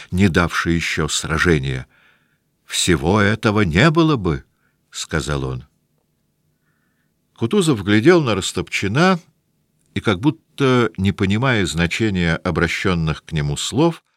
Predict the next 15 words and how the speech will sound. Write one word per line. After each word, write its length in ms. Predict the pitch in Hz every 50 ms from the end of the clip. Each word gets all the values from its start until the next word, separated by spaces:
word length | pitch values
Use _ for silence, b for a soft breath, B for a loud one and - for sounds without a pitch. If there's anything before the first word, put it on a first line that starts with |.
| _ _ _ _ _ _ _ _ _ _
старательно 800 | - - - - 87 104 143 160 160 - 151 127 120 117 113 110
усиливался 840 | - - 98 - - - 151 160 143 131 127 120 113 - - 110
прочесть 720 | 85 - - 90 85 - - 135 139 139 127 - - - -
что-то 460 | - - - 110 113 113 - 113 110
особенное, 840 | 107 - - - - 175 156 123 101 85 80 76 76 71 69 64 B B B B B B B B -
написанное 840 | 76 82 87 85 - 104 101 90 - - - 85 80 78 82 80 78
в 40 | 85
эту 240 | 85 82 - 87 80
минуту 500 | 76 82 80 85 90 87 80 - 87 78
на 80 | 76
лице 560 | 76 73 78 - - - - 90 87 85 78 B B B B B B
говорившего 760 | 80 71 85 78 80 80 80 85 80 - - - 80 73 76
с 160 | - - -
ним 220 | 80 80 76 69 65
человека. 720 | - - - 78 71 73 73 76 76 69 - - -